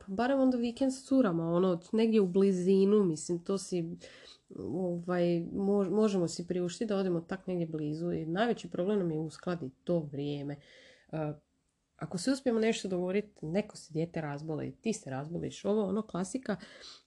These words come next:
mislim, evo, i teško je naći vrijeme za sebe, teško je uskladiti te sve rasporede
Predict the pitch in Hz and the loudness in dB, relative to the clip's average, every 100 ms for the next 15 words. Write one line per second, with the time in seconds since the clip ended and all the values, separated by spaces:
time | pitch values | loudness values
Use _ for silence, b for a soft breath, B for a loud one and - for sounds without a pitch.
0 | - 208 240 240 214 - _ _ - 220 | -2 2 4 2 0 -2 _ _ -4 2
1 | 202 170 _ - 190 - 220 214 208 262 | 2 0 _ -8 -8 -4 2 2 2 2
2 | 185 165 143 - 151 156 175 175 156 143 | 2 0 -6 -10 -6 -4 -4 -4 -6 -8
3 | 190 165 151 _ 190 185 - 233 180 - | -8 -8 -8 _ -2 -2 0 0 0 -4
4 | 196 170 - 175 175 175 170 190 214 - | -4 -4 -4 -4 -4 -4 -2 -2 -2 -4
5 | 175 165 165 | -4 -2 -6